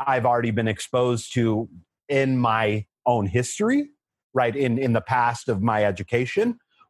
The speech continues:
or in the resources that I've been reading? Wait a minute, wait a minute. The textbook says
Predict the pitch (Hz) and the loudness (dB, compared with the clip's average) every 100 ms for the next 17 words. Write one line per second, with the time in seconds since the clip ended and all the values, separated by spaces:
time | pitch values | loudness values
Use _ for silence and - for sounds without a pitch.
0 | _ _ - 220 262 233 220 214 240 233 | _ _ -2 0 2 0 0 0 0 0
1 | 139 113 98 113 101 98 104 98 98 80 | 0 -2 -2 0 2 0 0 0 0 0
2 | 71 - _ 240 254 185 120 120 196 190 | -6 -14 _ 0 2 2 0 0 0 2
3 | 139 104 87 123 143 - 208 - 180 170 | 0 -2 -2 -2 0 0 -2 -2 -2 -2
4 | - 170 120 107 113 - | 0 0 2 0 -2 -8